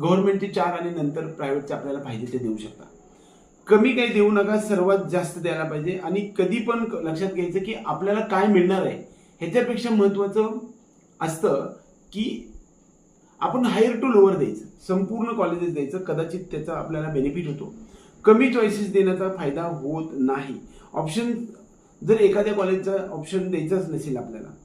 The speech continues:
म्हणजे समजा ते कॉलेजला जायचंच नसेल तर ते ऑप्शन तुम्ही चुकून सुद्धा देऊ नका. म्हणजे तुम्हाला बीडीएसला जायचं आहे तर बीडीएसचा ऑप्शन देऊच नका. किंवा एखादं, म्हणजे एखादं कॉलेज आहे गव्हर्नमेंट कि-, किंवा प्रायव्हेट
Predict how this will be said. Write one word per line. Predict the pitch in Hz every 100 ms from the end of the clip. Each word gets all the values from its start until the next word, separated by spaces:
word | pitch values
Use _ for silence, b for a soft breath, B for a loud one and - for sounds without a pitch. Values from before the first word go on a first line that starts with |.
| -
म्हणजे | 131 139
समजा | 151 151
ते | 160 170
कॉलेजला | 170 156 165 170
जायचंच | 143 156 175 180
नसेल | 135 117 123 - - - B -
तर | 220
ते | 220
ऑप्शन | 190 185 196 185
तुम्ही | 170 170
चुकून | 151 143
सुद्धा | - 131 120
देऊ | 107
नका. | 107 - - _ B B
म्हणजे | 190 214
तुम्हाला | 226 233
बीडीएसला | 208 220 220 226
जायचं | 220 214
आहे | 220 214
तर |
बीडीएसचा | 190 202 202 202
ऑप्शन | - 190
देऊच | 180 143 135 -
नका. | - - _ - _ b b b -
किंवा | 220 240 214
एखादं, | 196 208 214 233 226 214 196 - - -
म्हणजे | 165 196 202 - - - 180
एखादं | 180 196
कॉलेज | 214 185 175 185
आहे | 131 117 120 - _ _ 131
गव्हर्नमेंट | 143 151 160 160
कि-, | 147 143 131 147
किंवा | 147 160
प्रायव्हेट | 151 120 107